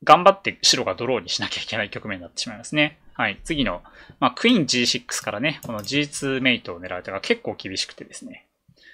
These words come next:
はい。まあ、あとは、あの、ナイト跳ねたことで、えーと、まあ、ナイトイーツーからね、この、ナイトフォークっていう狙いもあるわけですけど、まあ、この二つの狙いをね、えーと、二つとも防ぎ切るっていうのがなかなか難しくて、まあ、例えばですけど、まあ、一応、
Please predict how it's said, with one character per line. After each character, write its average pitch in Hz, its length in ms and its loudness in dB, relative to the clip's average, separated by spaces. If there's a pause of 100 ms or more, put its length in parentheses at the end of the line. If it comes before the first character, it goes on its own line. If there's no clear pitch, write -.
(240)
は 110 120 -2
い。 90 120 -10 (140)
ま 156 140 8
あ、 - 20 8
あ - 20 -6
と 175 100 2
は、 92 180 0
あ 110 40 -2
の、 101 200 -10
ナ 156 100 6
イ 151 60 0
ト 147 80 2
跳 160 80 2
ね 143 80 -2
た - 100 -4
こ - 80 -20
と - 100 -20
で、 90 220 -10
え 113 120 -4
ー 98 40 -8
と、 98 140 -12
ま 117 140 0
あ、 - 20 -2
ナ 110 100 0
イ 127 80 0
ト 127 100 -10
イ 147 160 -4
ー 139 80 -10
ツ 139 140 -8
ー 131 40 -8
か 151 120 -2
ら 123 80 -4
ね、 143 200 -12 (100)
こ - 80 -16
の、 90 180 -16 (680)
ナ 135 120 4
イ 151 60 -2
ト 156 100 -2
フ - 120 -2
ォ 123 40 2
ー - 40 -6
ク - 120 -10
っ - 20 -18
て - 140 -16
い 85 120 -14
う 90 40 -20
狙 95 220 -6
い 95 40 -8
も 90 100 -14
あ 90 40 -10
る 87 80 -12
わ 85 80 -18
け - 60 -20
で 113 60 -16
す - 80 -16
け 151 80 -4
ど、 160 100 0
ま 196 100 6
あ、 - 20 8
こ 226 100 4
の 220 60 4
二 247 180 6
つ 247 120 -2
の 165 100 6
狙 104 240 2
い 95 60 -6
を 92 40 -10
ね、 110 260 -10
え 117 220 -2
ー - 40 -20
と、 107 100 -10
二 - 200 0
つ - 100 -6
と 156 60 -2
も 139 180 2
防 - 180 2
ぎ 123 100 -2
切 127 140 -4
る 101 60 -8
っ - 20 -12
て - 80 -18
い 92 40 -14
う - 20 -14
の 92 60 -12
が 104 60 -14
な 131 100 -8
か 208 80 4
な 208 80 2
か 190 100 4
難 156 260 -4
し - 80 -2
く - 100 -18
て、 - 220 -12 (640)
ま 185 140 6
あ、 165 60 -2
例 233 100 2
え - 20 4
ば 151 80 6
で 95 80 2
す - 80 -12
け 107 80 -6
ど、 92 100 -8
ま 98 160 -2
あ、 85 40 -12
一 98 160 -8
応、 107 200 -2